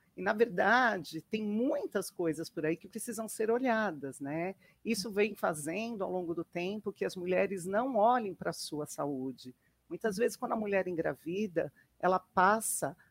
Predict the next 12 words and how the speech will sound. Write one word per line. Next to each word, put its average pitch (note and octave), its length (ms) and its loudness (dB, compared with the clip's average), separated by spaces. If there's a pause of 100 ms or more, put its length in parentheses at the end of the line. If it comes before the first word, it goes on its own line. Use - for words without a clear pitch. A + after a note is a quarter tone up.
(180)
a G3 80 6
pensar G3 520 0
muito A3+ 480 -4
mais A3 240 4
na G#3+ 80 -4
saúde G3+ 440 0
do G3 100 -6
bebê G3+ 420 4 (160)
e G#3 60 -2
não F3 180 -2
na F3+ 100 0
dela, D#3+ 400 2